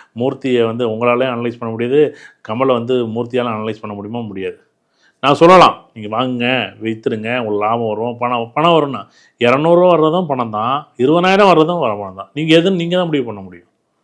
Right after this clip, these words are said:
நீ பணம் வர்றது வாய்ப்பு இருக்குங்க, உங்களுக்கு பணம் வரும், நீ எது வேணாலும் வாங்கலாம், எது வேணாலும் விக்கலாம். நானா சொல்றேன், இருநூறு ரூபா வந்தது பணம் தான், இ-, ரெண்டாயிரம் வந்தது பணம் தான். எதுன்னு நீங்க தானே முடிவு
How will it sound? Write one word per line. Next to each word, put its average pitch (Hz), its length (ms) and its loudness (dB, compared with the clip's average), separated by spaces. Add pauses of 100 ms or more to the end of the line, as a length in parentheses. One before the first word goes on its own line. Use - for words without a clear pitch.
(440)
நீ 104 100 -4
பணம் 117 240 0
வர்றது 123 240 0
வாய்ப்பு 113 220 -2
இருக்குங்க, 98 300 -6 (220)
உங்களுக்கு 110 260 -10
பணம் 113 160 -6
வரும், 101 240 -10 (400)
நீ - 60 -8
எது 120 160 0
வேணாலும் 131 300 0
வாங்கலாம், 123 260 -2
எது 117 120 -2
வேணாலும் 113 220 -6
விக்கலாம். 98 340 -8 (360)
நானா 107 420 -6
சொல்றேன், 101 320 -10 (420)
இருநூறு 113 300 -2
ரூபா 139 120 0
வந்தது 123 280 -6
பணம் 92 320 -12
தான், 92 160 -16 (580)
இ-, 110 320 -6
ரெண்டாயிரம் 143 380 0
வந்தது 131 200 -6
பணம் 85 240 -14
தான். 92 140 -20
எதுன்னு 147 340 -4
நீங்க 151 180 -6
தானே 160 180 -4
முடிவு 123 160 -6